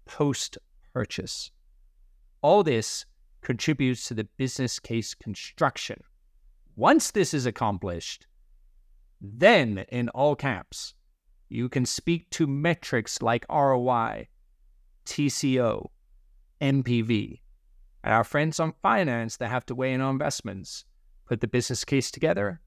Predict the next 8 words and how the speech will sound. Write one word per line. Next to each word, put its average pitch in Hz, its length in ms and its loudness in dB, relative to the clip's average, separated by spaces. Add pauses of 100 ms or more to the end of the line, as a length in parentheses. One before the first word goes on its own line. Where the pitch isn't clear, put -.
(200)
close 131 380 0
deals, 117 480 0 (200)
win 101 220 -14
customers." - 680 -12 (420)
So - 160 2
that's 220 240 6
David 226 300 2
Yochelson, 175 640 0